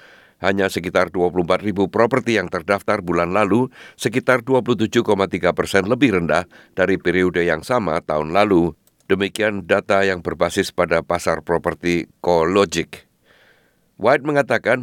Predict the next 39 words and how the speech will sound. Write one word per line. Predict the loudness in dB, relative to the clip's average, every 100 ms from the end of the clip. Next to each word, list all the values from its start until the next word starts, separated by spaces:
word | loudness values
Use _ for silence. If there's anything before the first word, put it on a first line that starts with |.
| 0
hanya | 2 2
sekitar | 0 -2 0 0
lima | 2 0 0
puluh | 0
persen | -2 0 0 2
lebih | -2 -2
sedikit | -2 -4 -2 -4 0
properti | 0 0 -4 -2
di | 0
pasar | -2 -2 -2 -2 -8 -20 _
dibandingkan | 0 2 2 0 2 0
dengan | 0 -2
waktu | 0 -2 0 -2
yang | 0
sama | -2 0 -2
tahun | 0 -2 0 0
lalu. | 2 2 0 -8 _ _ _ _ -4
Meskipun | -4 -2 0 0
demikian, | 2 0 0 0 0 -2 _ _
situs | -6 -4 -2 -2 2
web | 0 2
dari | 2 4 2
Ray | 2 0
White | 2 0 0 _ _ _
masih | -4 -2 -2 -2
menerima | 0 2 2 0
jumlah | 0 0 0 0
pengunjung | -4 -2 0 2
yang | 0
konsisten. | 0 -4 -2 -6 2 0 0 -12 _ _ _ _ _ _
Kelompok | 0 2 2 2
ini | 2
telah | 4 2 2
melihat | 0 2 2 2
lonjakan | -4 -2 -2 -2 -2
dua | -2 0
puluh | 0 -2
persen | 0 0 0
dalam | 0 0